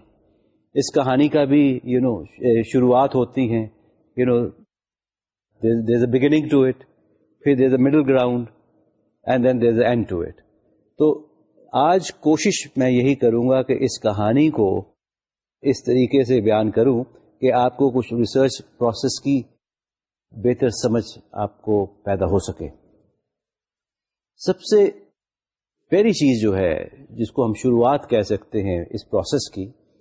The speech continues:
وہ ریسرچر یا کلینیکل سائیکالوجسٹ جو اس ریسرچ کو کیری آؤٹ کر رہے ہیں، اس کے ذہن میں ایک سوال اٹھنا بہت ضروری ہے، ایک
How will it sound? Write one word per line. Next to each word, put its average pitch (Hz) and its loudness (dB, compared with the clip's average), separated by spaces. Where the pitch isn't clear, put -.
وہ 180 2
ریسرچر 147 2
یا 127 2
کلینیکل 123 0
سائیکالوجسٹ 117 0
جو 123 0
اس 120 -6
ریسرچ 110 -2
کو 104 -6
کیری 98 0
آؤٹ 123 0
کر 104 -2
رہے 101 -4
ہیں، - -18
اس - -10
کے 156 2
ذہن 131 2
میں 135 2
ایک 123 -2
سوال 131 2
اٹھنا 127 -2
بہت 101 0
ضروری 82 -4
ہے، 69 -14
ایک 123 -2